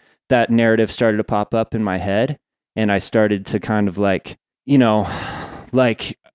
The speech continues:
for me personally, like, I grew up with a very negative image of what it means to be gay, and then therefore a very negative image of myself as I was, like, kind of confronting that reality, you know?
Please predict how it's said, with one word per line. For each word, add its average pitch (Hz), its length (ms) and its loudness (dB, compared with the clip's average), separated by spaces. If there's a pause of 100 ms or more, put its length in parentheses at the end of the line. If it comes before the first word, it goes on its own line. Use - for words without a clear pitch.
(640)
for 135 160 2
me 143 240 6
personally, 113 800 2
like, 104 180 0
I 104 120 2
grew 113 280 4
up 104 140 0
with 98 140 -2
a 95 40 -4
very 98 220 2
negative 95 440 -2
image 95 460 -4 (100)
of 90 460 -4
what 104 300 2
it - 40 4
means 95 260 -2
to 98 60 -12
be 95 120 -4
gay, 98 400 -2
and 104 160 -2
then 95 140 0
therefore 92 600 0
a 98 80 -6
very 92 200 0
negative 92 440 -2
image 95 300 -2
of 85 100 -6
myself 90 560 -4
as 82 160 -2
I 85 100 -2
was, 80 160 -4
like, 85 220 -4
kind 87 180 -6
of - 120 -10
confronting 85 560 -6
that 85 200 -6
reality, 87 580 -4 (340)
you 104 100 -2
know? 113 240 0